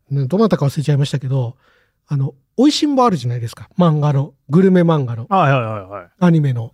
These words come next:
Speaker 2: 刈谷哲先生のね。
Speaker 1: そう。
Speaker 2: はい。
Speaker 1: で、あれ、こう、朝日新聞がモデルと言われてるじゃないですか。
Speaker 2: 東大新聞社。
Speaker 1: うん。
Speaker 2: うん。
Speaker 1: で、あの、大先輩に、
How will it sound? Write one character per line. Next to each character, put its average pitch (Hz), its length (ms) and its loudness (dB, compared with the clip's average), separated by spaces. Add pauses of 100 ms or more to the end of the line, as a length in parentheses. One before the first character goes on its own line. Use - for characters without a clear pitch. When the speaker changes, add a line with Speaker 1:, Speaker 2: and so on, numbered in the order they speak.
Speaker 2:
刈 - 180 0
谷 113 80 -4
哲 117 100 -8
先 101 220 -16
生 - 80 -20
の 95 60 -20
ね。 95 60 -20
Speaker 1:
そ 151 440 2
う。 - 20 -12
Speaker 2:
は 101 80 -12
い。 - 40 -16
Speaker 1:
で、 190 160 0
あ 226 120 0
れ、 233 220 4
こ 208 480 2
う、 202 100 -6
朝 180 200 -4
日 - 80 -4
新 208 120 -2
聞 175 40 2
が 147 80 0
モ 147 140 0
デ 170 80 4
ル 175 80 2
と - 40 -16
言 139 100 -2
わ 165 60 2
れ 175 60 -2
て 196 60 -2
る 170 60 -2
じ 143 60 -4
ゃ - 20 -4
な 113 100 -8
い 113 40 -10
で 110 80 -10
す - 160 -18
か。 120 200 -16
Speaker 2:
東 139 140 0
大 127 100 0
新 117 160 -6
聞 110 140 -12
社。 101 240 -14
Speaker 1:
う 165 60 4
ん。 - 20 6
Speaker 2:
う 156 80 6
ん。 113 360 -4 (160)
Speaker 1:
で、 151 320 0 (320)
あ 175 120 2
の、 160 420 2
大 214 200 2
先 233 180 2
輩 135 220 -2
に、 120 320 -4